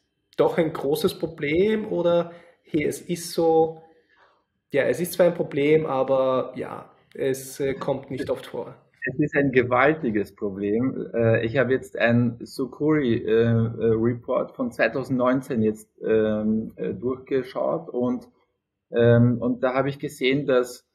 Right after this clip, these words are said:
Speaker 2: äh, unter den, äh, C M S, die, äh, äh, beliebt sind oder die aktuell sind, ähm, ist, ähm, also WordPress ganz weit oben bei den, äh, Angriffen und zwar bei neunzig Prozent, über neunzig Prozent.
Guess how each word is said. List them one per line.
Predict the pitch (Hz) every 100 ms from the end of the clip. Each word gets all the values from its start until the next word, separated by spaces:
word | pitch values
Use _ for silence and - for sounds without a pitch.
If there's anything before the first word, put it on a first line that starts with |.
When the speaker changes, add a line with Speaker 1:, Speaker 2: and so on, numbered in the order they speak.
| _ _ _ _ _ _ -
Speaker 2:
äh, | 120 120 117
unter | 135 143 160
den, | 143 139 135 135 -
äh, | 127 123 120 120 117
C | 117 147
M | 123
S, | 127 156 160 -
die, | 127 123 127 123 123 117 117
äh, | 117 120 107 - -
äh, | 113 117 113
beliebt | 104 123 117 127 117
sind | 110
oder | 107 107
die | 117
aktuell | - - 127 117 123 143
sind, | - 127 156 180 180
ähm, | 107 117 120 123 123 123
ist, | 135 139 - -
ähm, | 113 123 123 123 123 120 -
also | 120 120 104 101
WordPress | 120 - 135 -
ganz | 127 127
weit | 123
oben | 104 135 151 139
bei | 123
den, | 117 117 113 117
äh, | 113 107
Angriffen | 123 127 131 151 165 175 170
und | 147 131 139 139
zwar | - 120 123 135 127
bei | 123
neunzig | 117 120 135 147 143 - 123 -
Prozent, | 117 - 120 107
über | - 143 139
neunzig | 123 123 127 120 _
Prozent. | 117 - 117 113 -